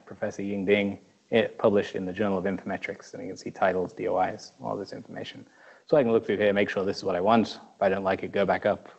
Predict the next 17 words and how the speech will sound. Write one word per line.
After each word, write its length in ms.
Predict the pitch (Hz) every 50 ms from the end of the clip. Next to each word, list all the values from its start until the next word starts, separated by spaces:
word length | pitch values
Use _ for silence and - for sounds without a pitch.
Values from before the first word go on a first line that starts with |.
| _ _
refresh 340 | - 95 - 107 98 - -
the 60 | 104
page, 360 | 95 - 101 95 95 90 -
and 200 | 92 90 92 98
run 140 | 101 101 98
the 60 | 92
query 260 | - - 113 101 98 95
again, 280 | 90 98 95 95 95
and 120 | 90 - -
find, 320 | 101 95 92 92 90 - _ _ _ _ _ _ _ _ _ _ _ _ _ -
you 60 | -
know, 180 | 85 82 85 -
until 240 | - 92 - - 101
I 80 | 92 90
get 220 | 92 - - 101
the, 260 | 98 90 90 90 90
uh, 140 | 92 92